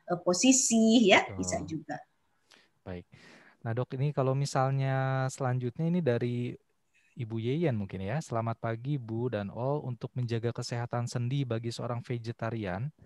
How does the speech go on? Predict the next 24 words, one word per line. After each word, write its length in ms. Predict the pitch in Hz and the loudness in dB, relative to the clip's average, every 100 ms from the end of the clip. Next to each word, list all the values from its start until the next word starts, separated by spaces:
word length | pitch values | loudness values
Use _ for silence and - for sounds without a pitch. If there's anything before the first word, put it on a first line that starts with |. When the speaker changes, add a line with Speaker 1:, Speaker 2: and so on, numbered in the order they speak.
| - - - | -20 -20 -6
Speaker 2:
sayur 320 | 127 127 143 | 0 2 2
dan 240 | 135 117 | 0 0
buah-buahan 560 | 120 117 110 117 117 120 | 0 -2 -2 -2 -2 -4
apa 320 | 127 - 123 | -6 -4 -2
yang 320 | 104 92 98 | -2 -4 -8
sebaiknya 400 | - 110 101 104 | -10 -8 -6 -6
dikonsumsi, 640 | 98 101 98 110 101 - 92 | -8 -8 -8 -6 -8 -8 -8
Dok?" 160 | 82 - _ _ _ _ _ _ _ _ _ _ _ _ - | -10 -12 _ _ _ _ _ _ _ _ _ _ _ _ -6
Speaker 1:
Sayur 640 | - 269 226 214 233 262 | 4 10 10 10 8 8
dan 320 | 220 220 208 196 | 10 10 10 8
buah-buahan 640 | 214 175 196 196 190 175 | 6 8 8 8 6 2
apa? 320 | 170 - 233 - - - | -2 -2 -2 -6 -14 -2
Semua 400 | 233 233 285 320 | 4 8 10 10
Speaker 2:
Iya. 40 | |
Speaker 1:
sayur, 220 | 254 262 339 | 8 8 6
semua 320 | 269 233 254 202 | 6 8 8 10
buah-buahan 640 | 214 185 214 240 285 - | 8 8 8 8 6 4
adalah 400 | 220 190 196 202 - | 4 6 6 4 2
untuk, 400 | 196 190 190 - - | 0 2 0 -2 -4
eh, 320 | 175 175 170 - | 0 2 2 2
antioksidan 720 | 180 180 170 - 170 165 165 | 0 2 0 0 2 4 2
kita 320 | 165 160 131 - - | 0 -2 -4 -4 -4
ya. 240 | 165 196 - 170 - | 0 0 0 -8 -4
Jadi 160 | - 190 | 2 4